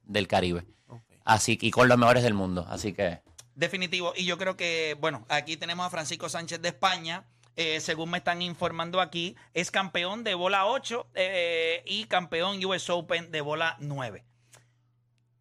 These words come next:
Speaker 3: ¿Qué tiene, qué nos puedes decir del evento? ¿Qué nos puedes decir de la experiencia? ¿Qué es lo que tú entiendes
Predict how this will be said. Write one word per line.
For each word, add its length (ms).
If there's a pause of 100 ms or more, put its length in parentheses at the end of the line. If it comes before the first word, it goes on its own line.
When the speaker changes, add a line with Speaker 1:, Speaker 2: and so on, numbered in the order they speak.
(140)
Speaker 3:
¿Qué 160
tiene, 280
qué 100
nos 120
puedes 200
decir 260
del 140
evento? 280
¿Qué 100
nos 120
puedes 200
decir 200
de 100
la 60
experiencia? 500
¿Qué 100
es 180
lo 160
que 100
tú 100
entiendes 680